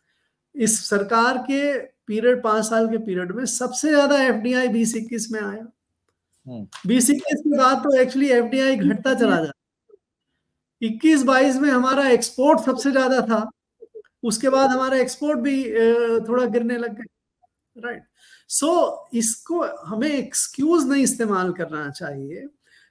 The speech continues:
Speaker 1: कि हम COVID, तो, so, real, real growth कम रही और कोविड उसका कारण नहीं था। मु-, मुझे लगता है सबसे बड़ा कारण था कि वो जो एक, अ, बड़ा गलत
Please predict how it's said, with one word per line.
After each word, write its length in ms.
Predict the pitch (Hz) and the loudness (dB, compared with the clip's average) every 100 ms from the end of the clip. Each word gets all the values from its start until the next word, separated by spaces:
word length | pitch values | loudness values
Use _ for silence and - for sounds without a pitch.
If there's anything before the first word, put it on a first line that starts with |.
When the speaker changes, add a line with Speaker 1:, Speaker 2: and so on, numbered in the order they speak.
| _ | _
Speaker 1:
कि 80 | 254 | 4
हम 240 | 214 247 | 4 2
COVID, 500 | 247 233 240 233 180 226 247 - _ | 6 10 12 12 10 4 -6 -12 _
तो, 200 | - 220 233 _ _ _ - - - _ _ _ _ - | 2 2 2 _ _ _ -18 -14 -14 _ _ _ _ -6
so, 300 | - 294 247 - | -4 -2 -6 -8
real, 640 | 190 175 262 359 330 277 - _ _ - - _ _ 254 | -4 0 4 4 4 2 -10 _ _ -20 -20 _ _ -10
real 320 | 202 285 311 | -2 0 0
growth 340 | 214 240 269 | 4 6 6
कम 220 | 269 269 | 4 2
रही 420 | 277 220 320 - _ _ _ _ | 4 2 0 -4 _ _ _ _
और 100 | 240 | -8
कोविड 680 | 202 - 220 262 311 330 240 _ | -8 -2 2 4 4 2 -2 _
उसका 300 | 240 - 262 | -8 -6 -2
कारण 360 | 233 226 208 214 | 0 2 0 2
नहीं 260 | 196 220 226 | 2 2 0
था। 340 | 160 175 285 _ _ _ _ | -4 -6 -10 _ _ _ _
मु-, 260 | 175 208 240 | -4 -2 -2
मुझे 320 | 214 226 269 | -2 2 4
लगता 240 | 262 - | 2 -2
है 100 | 262 | -4
सबसे 320 | 247 220 - 277 | -4 -4 -6 -2
बड़ा 200 | 247 240 | 0 0
कारण 380 | 226 208 208 | 0 -4 -4
था 300 | 202 170 - _ _ _ _ | -4 -8 -10 _ _ _ _
कि 60 | 226 | -4
वो 160 | 240 | -4
जो 120 | 247 | 4
एक, 300 | 233 226 226 | 6 6 4
अ, 520 | - 208 202 190 175 180 | -4 2 2 0 -4 -6
बड़ा 240 | 208 226 | -2 0
गलत 500 | 190 175 196 233 240 | -2 -4 0 0 -2